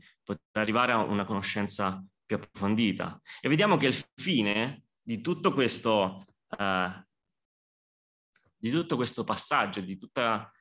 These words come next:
questo cammino, è quello di essere limpidi e irreprensibili per il giorno di Cristo.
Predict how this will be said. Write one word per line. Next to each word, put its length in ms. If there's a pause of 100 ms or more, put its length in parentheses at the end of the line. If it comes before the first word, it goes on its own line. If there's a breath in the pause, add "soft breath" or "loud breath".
(140 loud breath)
questo 300
cammino, 720 (580)
è 60
quello 260
di 120
essere 360
limpidi 680
e 60
irreprensibili 1120
per 160
il 160
giorno 460
di 140
Cristo. 680